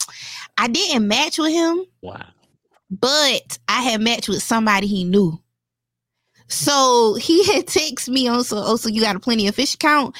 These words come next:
Speaker 1: So when he texted me that, I sent him all the screenshots of him on Plenty of Fish and the screenshots of him and my homegirl cousin inbox. 'Cause see me, I wasn't talking to nobody. I just made the account to actually, like, you know, get some attention and,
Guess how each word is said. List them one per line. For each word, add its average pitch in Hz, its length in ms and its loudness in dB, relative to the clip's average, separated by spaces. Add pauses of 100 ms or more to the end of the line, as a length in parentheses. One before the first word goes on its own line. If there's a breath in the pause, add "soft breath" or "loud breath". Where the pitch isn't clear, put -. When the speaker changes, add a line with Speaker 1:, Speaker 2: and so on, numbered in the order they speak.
(200 loud breath)
Speaker 1:
So 240 180 0
when 254 140 2
he 247 140 0
texted 359 320 -2
me 294 100 -2
that, 214 120 -2
I 214 80 0
sent 247 220 -2
him 220 120 -2
all 196 120 0
the 202 80 -6
screenshots 202 800 -2 (560)
of 180 180 0
him 202 520 0 (460)
on 175 160 0
Plenty 220 280 0
of 185 80 0
Fish 214 420 0 (120)
and 175 140 -2
the 180 40 -2
screenshots 208 640 0
of 175 100 0
him 220 500 2
and 185 120 -2
my 180 100 -2
homegirl 190 500 0
cousin 175 320 -4
inbox. 180 440 -4 (320 loud breath)
'Cause 185 140 -4
see 190 160 -2
me, 240 420 0 (260 loud breath)
I 185 120 2
wasn't 240 280 -4
talking 262 300 -2
to 240 40 -2
nobody. 180 440 0
I 196 120 0
just 320 180 -4
made 214 240 -2
the 196 100 -2
account 190 340 -4
to - 140 -8
actually, 180 380 -6
like, - 240 -10 (140)
you 185 120 -4
know, 165 140 -4
get 170 180 -4
some 170 160 -6
attention 185 420 -6
and, 165 160 -8